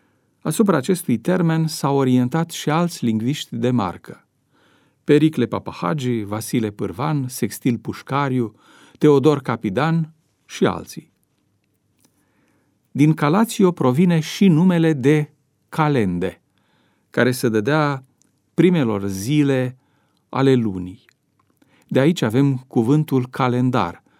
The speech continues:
care inițial în română a fost carindar. Alexandru Graur spune că, prin termenul calatio calationis, ne apropiem de forma cuvântului,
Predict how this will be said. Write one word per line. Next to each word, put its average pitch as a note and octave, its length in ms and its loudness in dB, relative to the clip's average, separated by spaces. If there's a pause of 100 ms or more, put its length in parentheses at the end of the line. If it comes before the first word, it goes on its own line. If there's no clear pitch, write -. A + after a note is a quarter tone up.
(280)
care A#2 260 0
inițial B2+ 720 0
în A#2 280 0
română C#3+ 680 -2
a A2 100 -6
fost - 600 -6
carindar. B2+ 800 -2 (1600)
Alexandru A#2 480 0
Graur C#3+ 400 2
spune C3+ 480 -2
că, G#2 480 -6 (360)
prin A2 200 2
termenul A2+ 560 0
calatio A#2+ 640 -4
calationis, A2 920 -6 (540)
ne C3+ 180 4
apropiem D3 640 4
de A#2+ 220 2
forma A2 420 -2
cuvântului, C3+ 720 -2